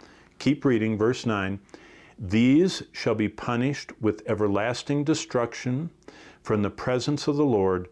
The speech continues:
and from the glory of his power. Jesus offers understanding in a time of wrath. The impenitent earth dwellers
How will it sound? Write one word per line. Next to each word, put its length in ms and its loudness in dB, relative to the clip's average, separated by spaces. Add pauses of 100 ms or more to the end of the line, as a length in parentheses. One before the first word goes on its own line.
(420)
and 140 -2
from 220 -2
the 100 0
glory 800 0 (500)
of 100 0
his 180 -2
power. 480 -4 (1000)
Jesus 560 2
offers 560 2
understanding 1080 0 (420)
in 120 2
a 60 0
time 400 0
of 160 0
wrath. 540 0 (640)
The 220 0
impenitent 640 0
earth 280 2
dwellers 540 2